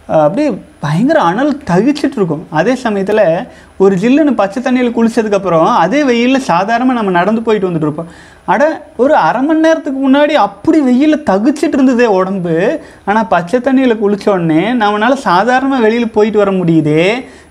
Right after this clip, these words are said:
யோசிச்சு பாருங்க, அந்த பச்சை தண்ணியில குளிக்கிறது, அந்த வெயில் காலத்துல, அந்த ஹாட் கிளைமேட்ல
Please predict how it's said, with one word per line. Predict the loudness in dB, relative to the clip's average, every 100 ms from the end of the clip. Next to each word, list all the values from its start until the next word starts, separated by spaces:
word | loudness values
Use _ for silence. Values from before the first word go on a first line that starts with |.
| 0
யோசிச்சு | 0 -2 -4
பாருங்க, | -2 0 0 -2 -4 -8 -12 -20 -6
அந்த | -2 0
பச்சை | 0 -2 -2
தண்ணியில | -2 0 0 0
குளிக்கிறது, | -4 -2 -2 2 2 0 -4
அந்த | -2 0 2
வெயில் | 2 2 0
காலத்துல, | 0 -2 -2 -2 0 0
அந்த | -2 -4
ஹாட் | -4 -2 0 0 -4
கிளைமேட்ல | -2 -2 -2 -4 -2 0 -2